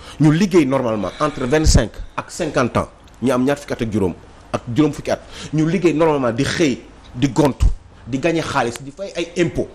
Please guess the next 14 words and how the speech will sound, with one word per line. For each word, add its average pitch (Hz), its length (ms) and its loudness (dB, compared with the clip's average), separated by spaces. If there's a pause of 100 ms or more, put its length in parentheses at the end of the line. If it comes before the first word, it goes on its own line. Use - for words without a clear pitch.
(680)
di 127 140 -2
produire 214 460 2
quelque 160 220 0
chose 131 220 0
rek, 110 120 -2
produire 247 300 4
la - 220 -2
ak - 140 -8
ci 240 160 -4 (140)
secteur 240 400 0
bu 196 140 -2
la 220 80 4
neex 196 220 0
nag. 120 140 -6